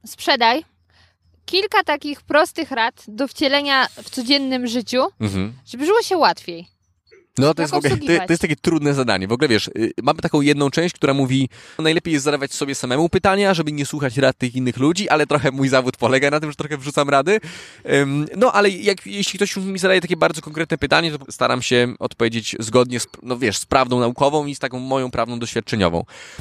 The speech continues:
Speaker 2: Ale jeśli jakby rzucasz takie, dobra, takie trzy triki, tak? Jak miał jakieś takie, że, że, że żyje się
Speaker 1: Lifehacki dajesz.
Speaker 2: Trzy triki na lifeha-, lifehacki na siebie. No, to pierwsza rzecz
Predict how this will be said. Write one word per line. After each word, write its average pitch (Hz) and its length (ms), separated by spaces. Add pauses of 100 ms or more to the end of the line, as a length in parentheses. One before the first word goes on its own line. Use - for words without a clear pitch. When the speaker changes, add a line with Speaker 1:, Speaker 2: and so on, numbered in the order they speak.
(220)
Speaker 2:
Ale 123 200
jeśli 151 260
jakby 139 260
rzucasz 147 320
takie, 139 320
dobra, 101 320 (160)
takie - 220
trzy - 260
triki, 120 340
tak? 113 200
Jak 117 200
miał 120 180
jakieś 120 180
takie, 135 240
że, 117 180
że, 123 160
że 123 100
żyje 131 160
się 359 40
Speaker 1:
Lifehacki - 420
dajesz. 190 320
Speaker 2:
Trzy - 380
triki - 360
na 135 140
lifeha-, 117 600
lifehacki 117 340
na 113 100
siebie. 92 300 (480)
No, 254 240
to 226 100
pierwsza 190 320
rzecz 170 340